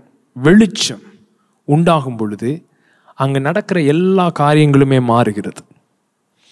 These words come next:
இப்ப எங்க வீட்ல இருந்து இந்த இடத்துக்கு வரும்போது நிறைய இடத்துல கொஞ்சம் night பாத்தீங்கன்னா இருட்டு இருட்டா இருக்கும்.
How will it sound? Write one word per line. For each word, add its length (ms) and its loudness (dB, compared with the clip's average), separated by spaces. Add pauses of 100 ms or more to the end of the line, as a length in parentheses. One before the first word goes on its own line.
(600)
இப்ப 160 -2
எங்க 180 0
வீட்ல 240 0
இருந்து 180 0
இந்த 120 -2
இடத்துக்கு 320 -8
வரும்போது 720 -2 (160)
நிறைய 280 2
இடத்துல 340 -2
கொஞ்சம் 380 -4
night 160 -2 (100)
பாத்தீங்கன்னா 300 -6
இருட்டு 320 -2
இருட்டா 180 -8
இருக்கும். 240 -8